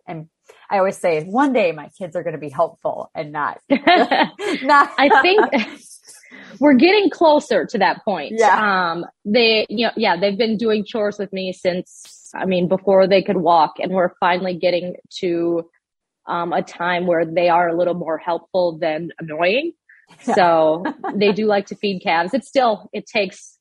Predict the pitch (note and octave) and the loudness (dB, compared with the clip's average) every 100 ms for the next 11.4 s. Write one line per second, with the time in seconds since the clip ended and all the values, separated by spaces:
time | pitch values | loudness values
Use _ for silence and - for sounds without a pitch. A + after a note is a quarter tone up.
0 | _ - B3+ D4+ C#4 G#3+ A3 G#3 G3 G3+ | _ -6 0 2 4 2 2 0 0 -2
1 | G3 E3+ F3+ G3+ F3+ F3+ F3+ F#3+ E3+ F#3+ | -2 -4 -4 -4 -6 -6 -2 -2 -2 -2
2 | D#3+ E3 - E3 F3 E3 E3 - _ _ | -2 -2 -4 -4 -4 -2 -2 -2 _ _
3 | _ _ - F3 D#3 C3 - B3 B3+ - | _ _ -8 -4 -4 -6 -8 -12 -6 0
4 | D#4 B3 - G3 F3+ C#3+ - - G3+ F#3 | 0 0 -2 -2 -2 -6 -8 -6 -2 0
5 | F#3 F#3+ F3 F3+ F3+ F3+ F3 - - F3+ | 0 0 0 -2 -2 -4 -6 -8 -4 -2
6 | F3 D#3+ D#3+ D#3+ E3 E3 D#3+ D3+ - E3 | 2 2 2 0 0 0 -2 -4 -4 -6
7 | D#3+ D#3+ E3 D#3+ D#3+ D#3 D3 D#3 D3+ - | -2 0 0 -2 -4 -4 -4 -4 -6 -14
8 | _ _ _ - E3 D3+ D3+ - E3+ - | _ _ _ -8 -4 -2 -4 -6 -10 -16
9 | - F3 D#3+ - D#3+ D#3 D#3 D3 D3+ D3 | -6 -4 -4 -2 0 0 -2 -2 0 0
10 | - - - _ - F3+ F#3 D#3+ - B3 | -2 -6 -20 _ -20 -10 -8 -8 -8 -4
11 | D4 D4+ A3 | -2 2 0